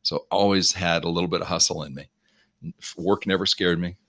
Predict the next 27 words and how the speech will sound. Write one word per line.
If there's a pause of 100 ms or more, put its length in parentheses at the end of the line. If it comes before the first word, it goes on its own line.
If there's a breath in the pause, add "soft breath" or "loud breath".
uh,
whether
it
was
digging
a
ditch
or,
you
know,
trying
to
get
a
job
on
phone
sales
when
I
was
thirteen
years
old, (640 soft breath)
just
crazy
stuff.